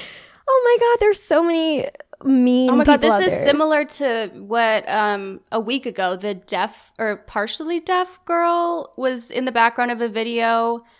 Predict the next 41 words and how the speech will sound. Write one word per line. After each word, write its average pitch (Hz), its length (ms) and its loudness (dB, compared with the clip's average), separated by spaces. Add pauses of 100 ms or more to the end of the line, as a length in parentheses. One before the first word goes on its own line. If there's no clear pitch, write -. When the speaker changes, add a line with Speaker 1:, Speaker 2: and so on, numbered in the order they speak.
(180)
Speaker 2:
But 247 160 -4
people 381 260 2
just - 760 -2
take 190 280 -6
stuff. - 440 -8
They 247 140 -4
take 349 240 -4
stuff - 260 -4
and 233 160 -2
run 202 160 -2
with 202 160 -6
it 185 140 -4
and 202 100 -10
say, 202 200 -4
"You 214 180 -8
will, 262 240 0
you 233 240 -6
must 269 300 -2
be 202 100 -10
a 190 80 -8
really 190 340 -6
bad - 280 -8
person." - 340 -10
Speaker 1:
I 370 80 4
don't - 20 2 (160)
know 640 140 6
why 403 220 4
we 403 160 4
do 359 180 2
that, 349 200 2
though. 226 120 2
Like, 220 180 0
I 240 120 2
don't 294 140 4
know 311 120 4
why 240 240 4
everyone 240 460 2
is 220 100 0
so 214 300 2 (260)
sure 202 580 0
that 190 140 0